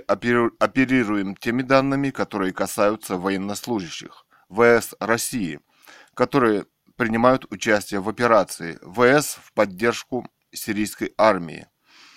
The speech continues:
Данными о других россиянах, которые могут находиться в Сирии, мы не располагаем. Рекомендуем обращаться в оборонное ведомство.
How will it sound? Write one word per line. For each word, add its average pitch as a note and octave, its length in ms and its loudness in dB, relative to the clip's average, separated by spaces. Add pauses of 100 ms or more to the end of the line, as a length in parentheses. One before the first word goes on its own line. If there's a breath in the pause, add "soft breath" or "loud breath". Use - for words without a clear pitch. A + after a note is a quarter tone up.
(320 soft breath)
Данными D3 480 4
о A#2 180 4
других B2 380 -2
россиянах, C3 680 2
которые A2+ 320 -2
могут A#2 360 0
находиться A2+ 540 -4
в - 80 -12
Сирии, A2+ 500 -4
мы A#2 200 -2
не G#2+ 200 2
располагаем. A2 840 2 (640 loud breath)
Рекомендуем C3+ 720 2 (100)
обращаться A#2+ 760 4
в A2 180 -4
оборонное A2 580 4
ведомство. F#2+ 680 -2